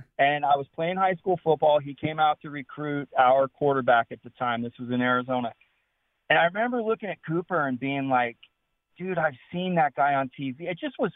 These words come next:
otherworldly. I mean, it's just, you're looking at this guy. He may as well be twelve feet tall. And it's a dream to play for. He was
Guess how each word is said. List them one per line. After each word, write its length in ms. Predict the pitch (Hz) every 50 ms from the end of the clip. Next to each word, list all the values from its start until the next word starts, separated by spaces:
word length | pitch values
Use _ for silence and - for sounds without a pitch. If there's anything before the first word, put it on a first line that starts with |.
| _ - 196
otherworldly. 1300 | 202 196 190 156 196 190 185 180 165 _ _ 135 123 120 127 143 143 139 135 131 113 110 113 107 101 101 _ _ _ _ _ _ _ _ _ -
I 80 | - 151
mean, 200 | 160 175 170 170 -
it's 140 | 180 131 - - -
just, 180 | 220 220 185 _ _ _ _ _ _ _ _ _ _ -
you're 140 | 135 147 147
looking 360 | 147 185 208 208 - 202 202
at 100 | 202 - -
this 140 | 190 185 165 - -
guy. 500 | 180 170 170 165 170 170 170 170 170 170 175 _ -
He 120 | 143 160
may 180 | 170 180 190 190
as 80 | 175 147
well 140 | 170 170 160
be 180 | 143 151 135 - -
twelve 220 | - 165 170 175 165 _
feet 180 | - 180 165 - -
tall. 380 | - 143 139 139 143 139 147 - _ _ _ _ _ _ _ -
And 80 | 156 160
it's 140 | 165 - -
a 40 | 165
dream 420 | 143 120 - 175 202 214 214 208
to 60 | 175 -
play 280 | _ - 160 165 160 -
for. 120 | - 143 131
He 100 | 135 156
was 100 | 170